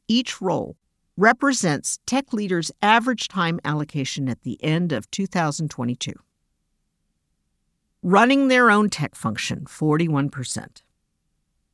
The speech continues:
The foundation and main source of credibility and trust for any tech leader is effectively and professionally running their own tech function.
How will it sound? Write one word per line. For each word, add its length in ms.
The 100
foundation 760
and 200
main 280
source 380
of 100
credibility 680
and 100
trust 380
for 180
any 220
tech 260
leader 300
is 160
effectively 840
and 140
professionally 640
running 340
their 220
own 260
tech 260
function. 520